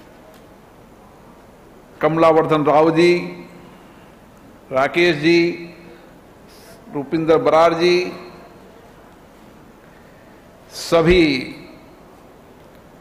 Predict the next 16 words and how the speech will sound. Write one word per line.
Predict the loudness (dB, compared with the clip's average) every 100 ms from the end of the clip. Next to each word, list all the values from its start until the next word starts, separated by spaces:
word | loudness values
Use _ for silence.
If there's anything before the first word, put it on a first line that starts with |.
| -2
पर्यटन | 2 2 2 0 0
उद्योग | -6 -2 2 2 0 -6
इंडस्ट्रीज | -10 -2 -2 -2 -4 -4
से | -6 -4 -4
ड-, | -2 -4 -6 -8
जुड़े | -4 0
हुए | 0 0 -2 -4 -12 -20 -20 -20 -20 -20 -20 -4
टूर | 0 2 2
और | 0
ट्रैवल्स | -2 0 0 -4
के, | -8 -8 -10 -16 -20 -20 -20 -20 -20 -20 -20 -20 -20 -20 -20 -20 -20 -20 -20 -14 -4
यूएन | -2 -2 -4
के | -4 -2 -2
सभी | -6 -6 -4 -2 -2 -4 -10 -16 -20 -20 -20 -20 -20 -20 -20 -20 -20 -20 -20 -20 -14 -6
मेरे | -4 -4
साथीगण, | 0 -2 0 -2 -2 -2 -4